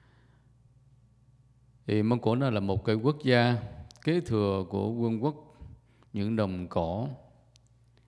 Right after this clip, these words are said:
của thành Cát Tư Hán. Độc lập năm, à, một chín mười một và theo chế độ Cộng sản vào năm một chín hai mươi bốn.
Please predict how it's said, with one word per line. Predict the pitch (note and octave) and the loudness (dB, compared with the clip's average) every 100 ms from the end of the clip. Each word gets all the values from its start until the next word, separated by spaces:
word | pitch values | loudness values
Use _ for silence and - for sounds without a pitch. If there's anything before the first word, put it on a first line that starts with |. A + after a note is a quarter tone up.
| - | -6
của | G2 | -4
thành | G2+ F2+ | -2 -2
Cát | G2+ G#2+ | -4 -4
Tư | A2+ | -4
Hán. | F#2+ F2+ G2 C#3 - - _ _ _ _ - _ _ _ _ _ _ _ _ - | -4 -4 -6 -10 -20 -20 _ _ _ _ -20 _ _ _ _ _ _ _ _ -4
Độc | G#2 G2+ | -2 2
lập | G2+ - - - - _ | 2 0 -18 -20 -20 _
năm, | A2+ A2+ A#2 A2 A2 A2 | -2 2 2 4 2 4
à, | A2 G#2+ | 4 4
một | G#2+ G2 - | 2 0 0
chín | A2+ B2+ C#3+ D3 - - | 0 0 -4 -6 -12 -8
mười | G#2 F#2+ | -4 0
một | F#2 F#2+ G2 - - - - - _ _ _ - | 2 2 0 -6 -20 -20 -20 -20 _ _ _ -2
và | F#2 | -2
theo | A2+ | 0
chế | G#2+ B2 | 0 0
độ | G2 | 0
Cộng | F2+ G2+ F#2+ | -4 -6 -6
sản | G2 F#2 G2 A#2 A#2 | -2 -2 0 -2 -2
vào | F#2+ F2+ | -2 -2
năm | F#2 G#2 G#2 A2 A2+ - - | -2 -4 -4 -8 -12 -20 -10
một | F#2+ F#2 - | -6 -6 -4
chín | A2+ B2+ | -4 -2
hai | A2+ | -4
mươi | G#2 G2+ G#2 | -4 -4 -6
bốn. | G2 G#2+ A#2 E3 | 0 2 2 0